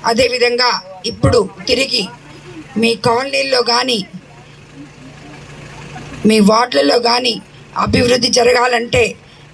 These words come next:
చంద్రబాబు నాయుడు గారు తిరిగి అధికారంలోకి రావాలి. అది మనము ఆయన్ని తిరిగి మనం అధికారంలోకి తెచ్చుకోవాలి. అది మీ వల్లే అవుతుంది. కాబట్టి మీరు ఓటు వేసేటప్పుడు ఆలోచించి మరీ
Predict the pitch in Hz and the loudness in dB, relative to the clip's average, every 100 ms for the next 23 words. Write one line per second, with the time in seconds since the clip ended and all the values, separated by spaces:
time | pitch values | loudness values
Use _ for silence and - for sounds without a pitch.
0 | - 247 254 254 254 247 240 247 240 247 | -2 0 0 0 0 0 0 0 2 0
1 | 247 196 - - - 247 247 233 240 185 | 0 -4 -10 -20 -4 0 2 0 -2 -4
2 | - - - - 214 226 285 262 277 269 | -10 -20 -20 -6 -4 -2 0 0 0 -2
3 | 254 262 220 226 240 214 180 - - - | 0 0 2 2 0 -2 -8 -16 -20 -8
4 | - 214 202 - - - - 208 233 214 | -2 0 0 -4 -16 -20 -6 -2 0 0
5 | - - - - 220 220 214 240 247 240 | -2 -6 -8 -2 0 0 2 0 0 0
6 | 226 226 220 220 233 240 233 233 - 233 | 0 0 -2 0 0 0 0 -2 -2 0
7 | 226 - 240 226 226 220 226 240 233 240 | 0 0 0 0 0 0 0 0 2 2
8 | 226 226 233 196 - - - - - 220 | 2 2 0 -4 -8 -14 -20 -16 -2 0
9 | 220 240 285 302 - - - - 196 247 | 2 2 0 0 -4 -20 -20 -6 0 2
10 | 262 220 190 - 208 247 254 240 240 - | 4 2 0 0 2 2 2 2 2 2
11 | - - - 247 196 - - - - 220 | 0 0 2 2 0 -4 -20 -8 -2 0
12 | 247 269 285 302 285 277 247 262 208 | 2 2 2 0 -4 -2 -2 -2 -4